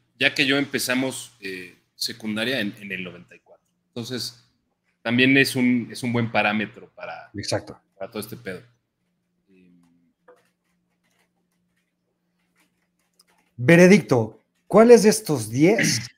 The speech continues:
Speaker 2: <clears throat> van a pasar a la bracket, güey? Tenemos dos, güey. Tiene que ser en el que coincidimos los dos.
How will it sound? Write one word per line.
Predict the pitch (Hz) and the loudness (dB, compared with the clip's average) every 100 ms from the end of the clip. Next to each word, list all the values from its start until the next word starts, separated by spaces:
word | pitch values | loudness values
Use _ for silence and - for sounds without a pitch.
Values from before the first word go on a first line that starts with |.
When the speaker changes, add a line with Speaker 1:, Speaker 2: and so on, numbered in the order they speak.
| _ | _
Speaker 2:
<clears throat> | _ _ _ | _ _ _
van | 123 151 156 | 2 4 4
a | |
pasar | 156 - 131 | 2 -2 -2
a | |
la | 123 | 0
bracket, | 110 95 - - | -2 -6 -12 -20
güey? | - - _ _ | -20 -20 _ _
Tenemos | 127 143 160 175 - - | -2 2 4 2 -2 -14
dos, | 120 117 117 110 - - | -12 -2 -2 -2 -10 -18
güey. | - _ _ _ _ _ _ _ _ _ _ _ _ _ _ _ _ _ | -20 _ _ _ _ _ _ _ _ _ _ _ _ _ _ _ _ _
Tiene | 165 160 | 4 4
que | |
ser | 143 151 | 6 6
en | 147 | 6
el | |
que | 120 | 2
coincidimos | 123 117 120 143 139 | -4 -4 2 2 4
los | 117 | 2
dos. | 143 220 - - | 2 2 -4 -18